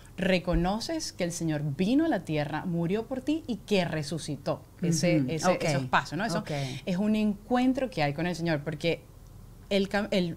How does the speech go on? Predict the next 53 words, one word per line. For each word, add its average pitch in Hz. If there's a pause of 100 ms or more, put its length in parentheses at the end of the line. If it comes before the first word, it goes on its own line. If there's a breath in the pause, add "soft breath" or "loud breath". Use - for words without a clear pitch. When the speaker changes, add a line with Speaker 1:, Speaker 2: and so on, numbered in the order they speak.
(120)
Speaker 1:
Emaús 196 (260 loud breath)
es 160
un 202
camino, 185
¿verdad? 147 (120)
Cuando 165
los 151
discípulos, 170
cuando 147
pasa, 185
que 165
muere 151
Jesús, 190
eh, 165
¿dónde 160
está 175
Jesús? 220
En 185
el 156
sepulcro, 220
¿qué 208
pasó? 254 (420 loud breath)
Están 180
estos 208
dos 247
discípulos 269
caminando, 190 (460 loud breath)
el 165
Señor 165
ya 180
resucita 233
y 190
viene 294
a 220
su 175
encuentro. 156
Eso 190
es -
lo 294
que 240
más 156
me 190
encanta. 180
O -
sea, 156
Jesús 190
siempre 294
viene 269
a -
nuestro 247
encuentro 151
y 196
vino, 208